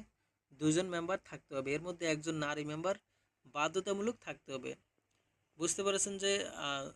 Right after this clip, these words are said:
দুজন মেম্বারের মধ্যে একজন না-, নারী মেম্বার বাধ্যতামূলক থাকতে হবে। তো ডক্টর মোহাম্মদ ইউনূস ভাবলেন যে নারীদের যেন অংশগ্রহণ নিশ্চিত হয়, সেজন্য তিনি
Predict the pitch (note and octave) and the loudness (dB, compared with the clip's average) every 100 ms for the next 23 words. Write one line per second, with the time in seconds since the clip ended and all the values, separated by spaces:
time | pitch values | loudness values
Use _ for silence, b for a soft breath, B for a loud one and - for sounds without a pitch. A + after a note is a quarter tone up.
0 | _ _ D3 D#3 F3 E3+ E3+ F#3+ G3 G3 | _ _ -4 0 0 0 0 0 0 0
1 | F#3+ D#3+ E3+ G#3 F#3 D3 D3 D3 D3+ D#3 | 0 0 -2 -6 -4 -2 -2 -2 -2 0
2 | D#3 F3+ A3 A#3 _ _ _ _ C#3 D3+ | -2 -2 -2 -4 _ _ _ _ -2 -2
3 | E3 F3+ F#3 A3+ A3+ E3+ C#3+ - C3 B2+ | -2 -4 -2 -2 -2 -10 -12 -10 -6 -8
4 | B2+ - D#3+ E3 F3+ F3+ F#3 F#3 F#3 F#3+ | -8 -6 -6 -4 -6 -8 -8 -6 -6 -6
5 | - D3+ D3+ E3 E3+ G3 G#3+ b b b | -6 -2 -2 -4 -6 -6 -8 b b b
6 | _ C#3+ D3+ E3 F3 F3 F3+ F3+ D#3+ D#3 | _ -4 -2 0 -4 -4 -2 0 0 0
7 | F3 E3+ F3+ F#3 E3 - E3 F#3 - D#3 | -4 -2 -2 -2 -6 -6 -4 -4 -2 -2
8 | D#3+ E3 F3 | -4 -6 -6